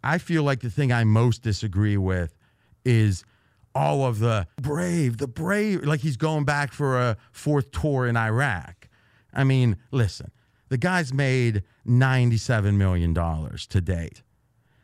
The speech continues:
In addition, and to me, this is, uh, the most underreported, underreported element. The Colts could have recouped,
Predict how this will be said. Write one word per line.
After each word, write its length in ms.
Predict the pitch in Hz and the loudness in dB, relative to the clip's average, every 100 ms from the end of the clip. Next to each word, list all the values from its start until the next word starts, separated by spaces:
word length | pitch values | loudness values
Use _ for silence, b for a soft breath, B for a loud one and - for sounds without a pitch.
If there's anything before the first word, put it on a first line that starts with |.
| _ - | _ 0
In 180 | 160 | 4
addition, 680 | 139 98 139 208 98 73 78 - _ _ _ _ - | 4 2 0 2 0 -4 -10 -12 _ _ _ _ -4
and 160 | 110 | -2
to 100 | - | 2
me, 220 | 127 208 | 2 2
this 300 | 220 160 190 | 0 -2 -2
is, 240 | 175 143 127 | -4 -2 0
uh, 240 | 123 117 | 0 0
the 100 | 117 | 2
most 300 | 123 131 117 | 4 2 0
underreported, 1000 | - 147 175 156 160 135 131 151 131 104 | -2 0 0 0 0 0 0 0 0 0
underreported 680 | 190 190 165 143 - 156 139 | 0 -2 -2 -4 -4 -2 -2
element. 640 | 110 123 135 92 - - _ _ _ _ _ _ _ _ _ _ _ _ _ _ _ | -2 -2 -4 -6 -10 -20 _ _ _ _ _ _ _ _ _ _ _ _ _ _ _
The 80 | - | -4
Colts 400 | - 143 175 226 | 0 0 0 -2
could 180 | - 196 | -4 -2
have 340 | 170 151 135 - _ _ _ _ _ _ _ - | 0 0 -4 -10 _ _ _ _ _ _ _ 2
recouped, 840 | 135 175 - 190 139 98 - - | 2 2 -2 0 0 0 -10 -20